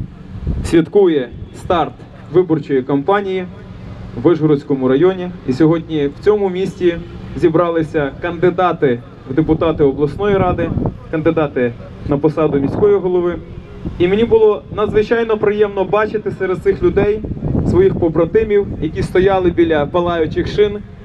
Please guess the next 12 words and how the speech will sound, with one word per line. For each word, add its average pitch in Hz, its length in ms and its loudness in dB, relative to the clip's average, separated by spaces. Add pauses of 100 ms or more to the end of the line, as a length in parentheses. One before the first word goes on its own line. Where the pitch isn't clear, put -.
(160)
ще 185 140 2
на 170 100 2
Майдані 180 420 0
Незалежності, 175 880 0
на 147 100 0
Грусе-, 143 340 0
на 156 100 0
Грушевського, 170 680 2
в 151 60 0
Маріїнському 165 540 -2
парку. 160 440 0 (540)
І 185 280 4